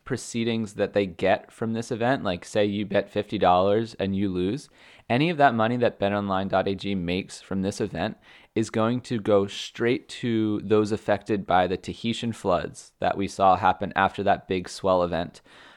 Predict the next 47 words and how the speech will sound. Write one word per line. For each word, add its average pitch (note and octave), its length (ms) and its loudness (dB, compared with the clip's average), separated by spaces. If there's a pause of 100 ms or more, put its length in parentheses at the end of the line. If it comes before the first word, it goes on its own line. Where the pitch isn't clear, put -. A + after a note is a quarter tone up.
(120)
Um, F#2 340 -2
I G#2+ 120 4
would E3 120 0
imagine A#2 600 0
that G#2 180 -4
this G#2 220 -2
is G2+ 200 -6 (100)
the G#2 140 -4
doing G2+ 560 -2 (140)
of G2 580 2
Nathan F#2+ 400 -2
Florence G2 500 -2
to C#3 100 -4
a C#3 40 0
certain C3+ 240 -4
degree, C#3 220 -2
because G#2+ 260 -2
Nathan G2 240 -4
Florence F#2 360 -6
is F#2+ 140 -6
a F#2+ 120 0
bet F#2+ 240 0
online F#2 400 -2
dot F2+ 260 -4
A F#2+ 140 -2
G F2+ 240 -8
surfer, F#2+ 540 -8 (400)
and F#2 200 -2
he A2 120 0
was G2 120 2
obviously F#2 400 0
over A#2 260 4
there, G#2+ 240 2
documented G2 760 0
a F2 40 -2
lot F2 200 0
of F2 100 -4
what F#2 140 -2
was F2 140 -6
going F2+ 320 -2
on. F2 320 -2 (480)
And F#2 500 0
yeah, G2 140 4
it's - 180 -2
just, - 260 -8
I - 60 0
mean, F#2+ 280 -4